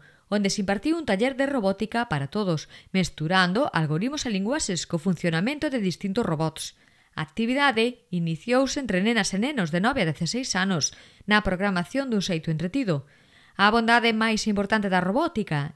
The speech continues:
é a de separar o alumno da pantalla e facer que interactúe co mundo real a través de sensores e actuadores dun robot. Usaron o M-Bot,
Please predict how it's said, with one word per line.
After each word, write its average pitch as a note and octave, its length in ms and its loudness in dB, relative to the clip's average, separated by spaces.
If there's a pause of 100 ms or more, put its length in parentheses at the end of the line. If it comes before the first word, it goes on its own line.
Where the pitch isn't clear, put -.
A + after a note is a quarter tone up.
é D3+ 80 -2
a G3 80 2
de C#4 80 0
separar F#3+ 400 0
o E3+ 80 2
alumno C4 320 0
da C4+ 160 -2
pantalla E3 560 0
e D#3 80 -2
facer C4+ 320 -2
que - 80 -10
interactúe G3+ 640 0
co - 80 -6
mundo F#3+ 240 -2
real G#3+ 400 2 (320)
a B3 80 0
través E4+ 320 0
de E4 80 -4
sensores F#3+ 720 -4
e F3+ 160 0
actuadores D#3 480 0
dun D3 160 -4
robot. D3 320 -4 (560)
Usaron C4+ 480 2
o C4 80 2
M-Bot, G#3+ 480 2